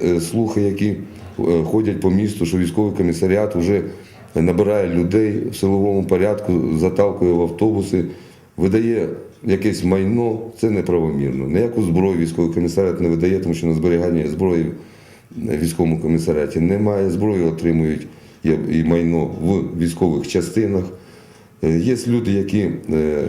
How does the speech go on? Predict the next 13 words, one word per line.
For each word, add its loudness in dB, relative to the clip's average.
в -2
даний, 0
в -6
даний 2
час -2
неумісно 2
жартують, 0
е, 0
дзвонячи 0
своїм 0
друзям, 0
що -2
тебе 2